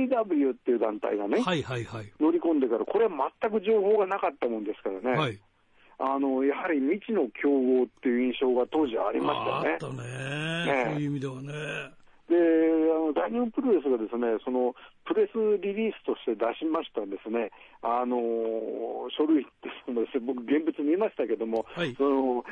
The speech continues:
Speaker 1: シージーダブリューの、あの、ホームページに出てる、あの、紹介文をですね、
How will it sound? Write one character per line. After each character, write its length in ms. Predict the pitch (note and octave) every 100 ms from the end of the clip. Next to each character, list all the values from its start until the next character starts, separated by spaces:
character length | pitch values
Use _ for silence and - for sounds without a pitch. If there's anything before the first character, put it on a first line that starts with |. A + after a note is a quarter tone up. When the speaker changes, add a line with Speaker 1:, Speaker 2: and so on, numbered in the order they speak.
| G#3+ -
Speaker 1:
シ 60 |
ー 180 | A3+ A3+
ジ 20 |
ー 0 |
ダ 120 | A3 A#3+
ブ 100 | F#3+
リ 60 |
ュ 80 | D3
ー 20 |
の、 280 | B2+ D3 B2 - -
あ 300 | - D3+ D3
の、 220 | D3 D3 C3+
ホ 160 | F4+
ー 20 | G3
ム 40 |
ペ 160 | - F#3+
ー 60 |
ジ 60 | D3
に 120 | B2
出 100 | C3+
て 120 | C#3
る、 280 | A#2+ A#2 G#2+ - - -
あ 140 | B2
の、 140 | A#2+
紹 200 | A2 F3
介 200 | F3 G3
文 200 | C#3+ A#2+
を 40 | G#2+
で 120 | G2+
す 80 | -
ね、 120 | G#2+